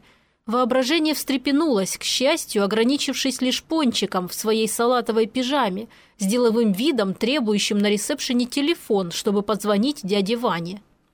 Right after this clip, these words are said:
Стоило мне выйти в коридор под конвоем,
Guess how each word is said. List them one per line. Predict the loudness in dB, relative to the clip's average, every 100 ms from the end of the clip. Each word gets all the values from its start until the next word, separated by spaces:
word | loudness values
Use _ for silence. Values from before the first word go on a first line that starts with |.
| _ _ _ _ _ _ _ _ _ _
Стоило | -8 -2 2 4 4
мне | 4 2
выйти | 2 0 0
в | -2
коридор | 0 0 2 0 0
под | -2 0
конвоем, | 0 2 2 2 2 0